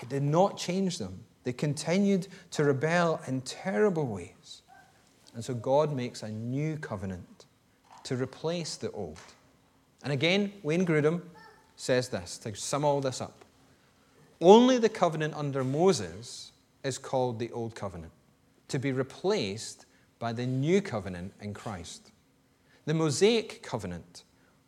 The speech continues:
was given for a time to restrain sins and point people to Christ." So really only the Old Covenant is the one given to Moses. So we had Abraham,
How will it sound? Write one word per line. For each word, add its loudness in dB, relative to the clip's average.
was 2
given -2
for -8
a -8
time -10
to -12
restrain -6
sins -12
and -10
point -6
people -12
to -14
Christ." -10
So -2
really 6
only 2
the -4
Old 0
Covenant -6
is -12
the -4
one -4
given -4
to -8
Moses. -4
So -8
we -2
had -4
Abraham, 0